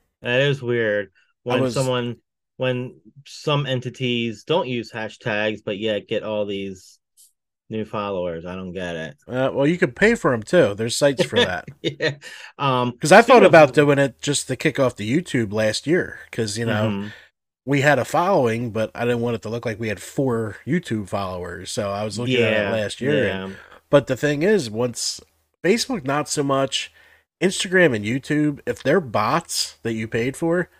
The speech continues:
Speaker 2: they will
Speaker 1: Mm-hmm.
Speaker 2: eliminate them.
Speaker 1: Right, right. So now, but so that's stupid though, because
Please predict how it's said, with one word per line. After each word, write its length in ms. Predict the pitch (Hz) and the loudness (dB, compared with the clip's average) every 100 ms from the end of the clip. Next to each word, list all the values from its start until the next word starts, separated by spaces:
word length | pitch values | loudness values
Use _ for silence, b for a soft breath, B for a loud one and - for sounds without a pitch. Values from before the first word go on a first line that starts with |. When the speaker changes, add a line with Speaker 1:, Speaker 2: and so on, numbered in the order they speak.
| b | b
Speaker 2:
they 140 | 127 | 2
will 180 | 165 135 | 4 2
Speaker 1:
Mm-hmm. 80 | 101 | 2
Speaker 2:
eliminate 460 | 127 123 95 85 | 2 0 -2 -6
them. 240 | - 67 - _ _ _ _ _ | -10 -16 -16 _ _ _ _ _
Speaker 1:
Right, 420 | 110 120 110 92 - | -2 0 2 -2 -4
right. 420 | 123 110 98 - _ b b b _ _ | -4 -2 -2 -6 _ b b b _ _
So 460 | - 165 156 147 135 | 0 4 4 0 -4
now, 500 | 165 165 156 156 139 123 - _ _ _ _ _ _ _ _ _ _ _ _ _ _ _ _ _ _ 143 | -4 -2 0 -2 -6 -12 -18 _ _ _ _ _ _ _ _ _ _ _ _ _ _ _ _ _ _ -8
but 240 | 160 143 - - | 0 0 0 -6
so 200 | 143 165 | 0 2
that's 260 | 127 220 - | 2 -4 -8
stupid 380 | - 240 202 139 | -8 -4 -2 0
though, 140 | 113 | 0
because 600 | 110 113 135 127 123 123 | -2 -4 0 0 -2 -8